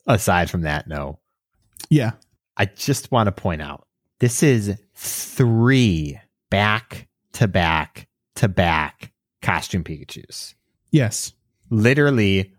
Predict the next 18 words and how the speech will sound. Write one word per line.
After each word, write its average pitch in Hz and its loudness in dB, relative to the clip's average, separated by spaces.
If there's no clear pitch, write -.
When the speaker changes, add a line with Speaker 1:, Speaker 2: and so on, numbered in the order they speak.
Speaker 1:
when 104 2
one 104 2
ended, 87 -2
a 90 0
new 90 2
one 82 -2
began. 73 -12
Speaker 2:
Yes. 120 -2
Speaker 1:
That's 90 -8
all. - -16
Speaker 2:
What's 175 2
your 190 2
point? 190 0
Speaker 1:
It's 117 -2
<laughs> - -12
kind 117 -2
of 95 -8
ridiculous. - -10